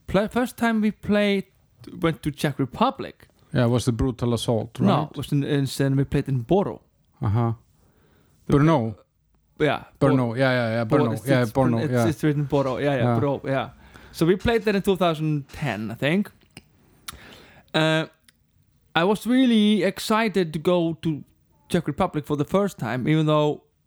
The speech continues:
Speaker 1: you know, we knew we didn't have a lot of following there. Uh,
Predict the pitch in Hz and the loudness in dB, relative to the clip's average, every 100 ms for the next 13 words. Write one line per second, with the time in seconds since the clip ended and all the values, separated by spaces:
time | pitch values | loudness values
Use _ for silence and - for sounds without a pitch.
0 | _ 160 143 143 143 143 156 160 147 151 | _ -2 0 2 2 2 2 2 0 0
1 | 143 143 139 139 131 151 151 151 147 147 | 0 0 0 -2 -2 0 0 -2 -2 0
2 | 147 147 139 _ _ - - - - _ | 2 0 -4 _ _ -20 -20 -20 -20 _
3 | _ _ _ _ _ 170 160 156 | _ _ _ _ _ 2 2 2